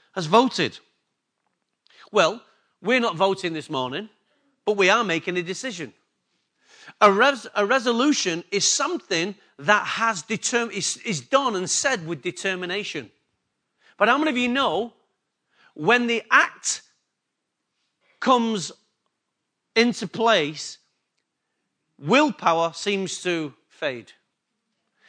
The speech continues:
So how many people have said, "I will not smoke another cigarette this year"? And by day two,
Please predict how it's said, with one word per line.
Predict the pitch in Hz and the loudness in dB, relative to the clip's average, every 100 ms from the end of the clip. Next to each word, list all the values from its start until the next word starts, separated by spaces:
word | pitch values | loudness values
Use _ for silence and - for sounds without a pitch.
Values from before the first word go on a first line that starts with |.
| _ | _
So | - 240 214 | 0 2 4
how | 277 | 2
many | 285 | 0
people | - 247 208 226 | 0 -2 -2 -4
have | 196 | -2
said, | 220 214 | 2 2
"I | 220 | 2
will | 208 202 | 0 0
not | 247 320 220 | 2 0 -2
smoke | 220 262 247 | -4 -2 -2
another | 226 254 254 | -2 -4 -6
cigarette | - 262 240 180 175 - _ _ _ _ _ | -4 -2 0 0 0 -4 _ _ _ _ _
this | - 180 - | -2 -2 0
year"? | 185 156 110 - _ _ _ _ _ _ _ _ _ - | 0 -2 -4 -12 _ _ _ _ _ _ _ _ _ -2
And | 214 | 2
by | 202 196 | 4 4
day | 226 285 | 4 2
two, | 233 226 208 214 | 2 2 2 0